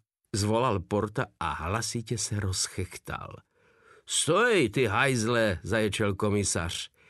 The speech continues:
„Job tvoju mať,“ zopakoval Porta urážku. „Stoj!“ Rozeřval se komisař vztekle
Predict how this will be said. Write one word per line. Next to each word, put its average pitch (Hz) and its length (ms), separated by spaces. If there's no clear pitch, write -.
„Job 180 560
tvoju 185 380
mať,“ 196 220
zopakoval 95 600
Porta 101 420
urážku. 95 720
„Stoj!“ 190 920
Rozeřval 151 540
se 117 160
komisař 139 680
vztekle - 640